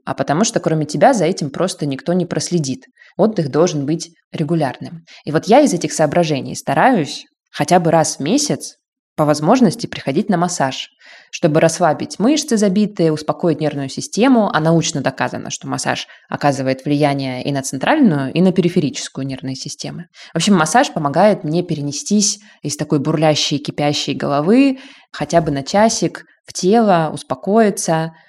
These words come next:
и чуть меньше уделять внимание своим мыслям, а немножко их как-то отпустить.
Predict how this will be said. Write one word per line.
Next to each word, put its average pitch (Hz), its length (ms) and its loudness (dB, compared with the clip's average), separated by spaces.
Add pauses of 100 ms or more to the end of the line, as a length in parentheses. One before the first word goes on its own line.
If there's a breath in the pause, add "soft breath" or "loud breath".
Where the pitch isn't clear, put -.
(240 soft breath)
и 160 300 2
чуть - 240 -6
меньше 160 760 0 (300)
уделять 147 360 -2
внимание 151 360 -2
своим 143 280 -6
мыслям, 151 680 0
а 135 60 -12
немножко 165 400 -2
их 165 80 0
как-то 147 280 -6
отпустить. - 600 -14